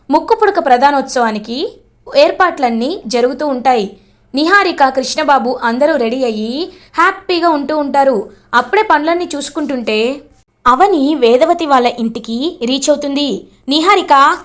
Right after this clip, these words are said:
ఏయ్, ఏంటి నువ్వు ఈ ఇంటికి వచ్చావు? నీలాంటి పాపాత్ములకి ఈ ఇంట్లో అడుగు పెట్టడానికి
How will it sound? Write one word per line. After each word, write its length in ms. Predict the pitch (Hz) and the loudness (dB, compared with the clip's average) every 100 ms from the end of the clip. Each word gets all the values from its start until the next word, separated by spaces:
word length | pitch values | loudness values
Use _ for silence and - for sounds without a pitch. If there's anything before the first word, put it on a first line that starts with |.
| _ 247 | _ 2
ఏయ్, 320 | 277 269 208 - _ | 2 2 -4 -12 _
ఏంటి 580 | 226 247 320 403 415 - - _ | 2 4 4 4 4 2 -10 _
నువ్వు 240 | 262 277 370 | 0 2 2
ఈ 140 | 302 | 4
ఇంటికి 280 | 381 381 381 | 2 2 2
వచ్చావు? 400 | 359 339 381 494 - _ 262 | 2 2 2 2 -2 _ 0
నీలాంటి 400 | 269 247 254 359 | 2 4 2 0
పాపాత్ములకి 1000 | - 247 247 339 311 277 285 392 453 - - | 0 2 2 2 2 0 4 4 4 -2 0
ఈ 40 | 359 | 4
ఇంట్లో 420 | 381 320 339 415 | 4 2 4 4
అడుగు 240 | 330 302 | 4 4
పెట్టడానికి 520 | 381 359 311 294 427 | 2 2 0 0 0